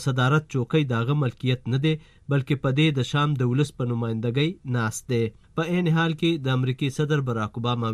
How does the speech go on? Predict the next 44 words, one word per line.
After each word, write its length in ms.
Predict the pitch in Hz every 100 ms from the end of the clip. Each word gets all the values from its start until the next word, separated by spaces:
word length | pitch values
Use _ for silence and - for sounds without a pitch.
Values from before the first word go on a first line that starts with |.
| 123
ویلي، 240 | 143 147 143
شام 200 | - 147 156
کې 120 | - 151 - - - 131
د 20 | 131
سیاسي 460 | 147 135 131 - 175 170 - _ -
عمل 220 | 131 151 143
بغیر 320 | 123 113 147 143 123
داعش 220 | 127 147 -
ته 60 | 135 131
ماته 200 | 135 123
ورکول 380 | 113 110 127 147 156
ممکن 340 | 120 113 - 117 117
نه 40 | 123
دی. 140 | 123 117 - _ 135
د 20 | 156
زیارت 320 | 156 165 180 180
په 60 | 165 156
ورځ 160 | 175 156
د 20 | 139 -
فلیپینز 380 | 135 127 151 143 -
سرخار 420 | 123 - 147 135 113
منله 320 | 123 147 156 151
کې 120 | 160 - - _
خپله 240 | - 160 147
وینا 240 | 127 123 143
کې 140 | 160 139
براک 240 | 120 113 120
اوباما 320 | 120 127 123
وویل، 260 | 131 156 156 - - - -
شام 200 | 160 160
کې 80 | 143 123
داسې 200 | 139 147 127
څه 100 | 123 104
سیاسي 340 | 123 113 - 139
مفاهمت 640 | 117 107 113 110 117 139 - 123
نه 80 | 139 165
ویني 200 | 160 165
چې 360 | - - - 131 127
په 60 | 127 120
نتیجه 320 | - 123 143
کې 140 | 147 147
به 60 | 151 120
بشار 220 | - 117 117
الاسد 280 | 113 151